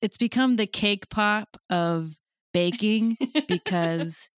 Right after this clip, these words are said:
Speaker 1: I can't do cake pops for some reason. I just had this
Speaker 2: <laughs>
Speaker 1: terrible s-, terrible experience trying to make cake pops, and they just blew up in my face, and they've
Speaker 2: <laughs>
Speaker 1: just become, um, something I will never, ever try to bake ever again, and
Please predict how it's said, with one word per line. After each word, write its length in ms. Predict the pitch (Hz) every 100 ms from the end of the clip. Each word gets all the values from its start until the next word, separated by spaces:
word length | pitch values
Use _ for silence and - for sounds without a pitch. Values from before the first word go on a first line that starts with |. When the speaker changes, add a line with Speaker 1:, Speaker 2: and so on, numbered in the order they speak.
| _ - - - _ _ _ _ _ _ - -
Speaker 1:
I 200 | 202 196
can't 440 | - 208 202 190 156
do 240 | 190 196
cake 360 | 185 208 196 -
pops 400 | 208 214 - -
for 120 | 196
some 420 | 185 - 196 196
reason. 480 | 190 196 185 202 202
I 220 | - 175
just 220 | 175 185 -
had 220 | 190 196
this 220 | 190 180 -
Speaker 2:
<laughs> 60 |
Speaker 1:
terrible 520 | - - 202 202 185 196
s-, 160 | - 214 - - -
terrible 540 | - 226 247 233 226
experience 600 | 220 - 220 214 214 202
trying 240 | - 208 208
to 40 |
make 280 | 202 190 -
cake 300 | 202 196 -
pops, 440 | 214 202 - -
and 120 | 202
they 120 | 180 175
just 260 | 175 170
blew 220 | 190 190
up 120 | 196 190
in 80 |
my 200 | 185 180
face, 420 | 170 170 170 180 185
and 220 | 165 160 247 - - 277 240 254
they've 180 | 180 175
Speaker 2:
<laughs> 20 |
Speaker 1:
just 220 | 208 185
become, 380 | 180 175 185 180
um, 160 | 170 220
something 320 | 214 190 196
I 100 | 185
will 120 | 185
never, 400 | 180 190 185 185
ever 260 | 185 170 180
try 340 | 170 190 175 175
to 80 | 165
bake 300 | 170 175 180
ever 260 | 175 175
again, 440 | 175 170 170 175 175
and 240 | 170 156